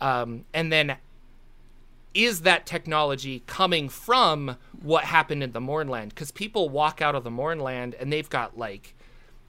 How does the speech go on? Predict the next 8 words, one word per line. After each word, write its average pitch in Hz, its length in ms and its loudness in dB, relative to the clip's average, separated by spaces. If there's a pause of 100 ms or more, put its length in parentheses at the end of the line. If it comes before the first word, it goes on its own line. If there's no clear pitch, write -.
all 196 180 6
kinds 170 500 0
of 131 200 -4
crazy 139 480 -8
deformities 165 1040 -4
or 120 500 -4 (380)
um, 127 360 -2
like, 123 300 -4